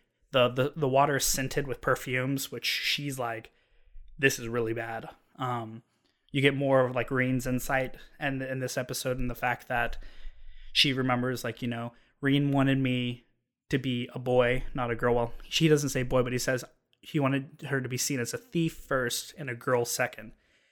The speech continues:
and that he did that for her own prote-, protection, so she wouldn't catch the eyes of anybody, especially if he wasn't there.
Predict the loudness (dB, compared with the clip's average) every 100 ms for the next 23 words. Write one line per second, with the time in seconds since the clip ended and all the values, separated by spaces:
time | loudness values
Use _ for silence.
0 | _ _ -20 -6 -2 0 -2 -4 0 2
1 | 2 -2 -4 -4 0 0 -2 -4 -4 -2
2 | -2 -4 -4 -2 -2 -6 -4 -2 -2 -4
3 | -8 -10 -6 -2 -2 -2 -4 -4 -4 -6
4 | -6 -2 -2 -2 -6 -10 -6 -6 -6 -4
5 | -4 -2 -6 -8 -4 -4 -4 -8 -12 -14